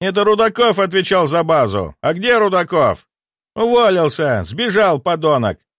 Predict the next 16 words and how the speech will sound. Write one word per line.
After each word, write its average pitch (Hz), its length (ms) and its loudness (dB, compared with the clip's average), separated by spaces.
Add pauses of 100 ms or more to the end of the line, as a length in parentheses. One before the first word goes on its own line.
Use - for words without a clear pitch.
(220)
Рудаков, 113 800 -2
надо 110 380 -2
же! 76 400 -10
Неужели 117 420 -4
этот 151 240 -8
мелкий 151 380 -6
завистливый 135 640 -2
червяк 113 500 -2
решился 156 480 -6
на 151 120 -6
саботаж? 147 720 -4 (340)
Впрочем, 190 520 -2
это 180 200 -2
в 170 60 -4
его 127 280 0
стиле. 90 520 -4